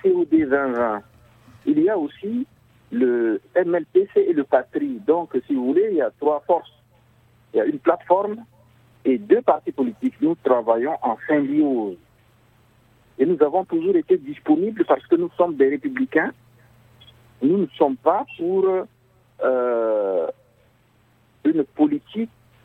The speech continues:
visant à la destruction de notre pays. Nous sommes toujours ouverts au dialogue et depuis plusieurs années, nous nous battons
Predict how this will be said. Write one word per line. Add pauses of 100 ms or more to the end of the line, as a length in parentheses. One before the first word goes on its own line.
(180)
visant (260)
à
la
destruction
de
notre
pays. (420)
Nous
sommes
toujours
ouverts
au
dialogue (640)
et
depuis
plusieurs
années,
nous
nous
battons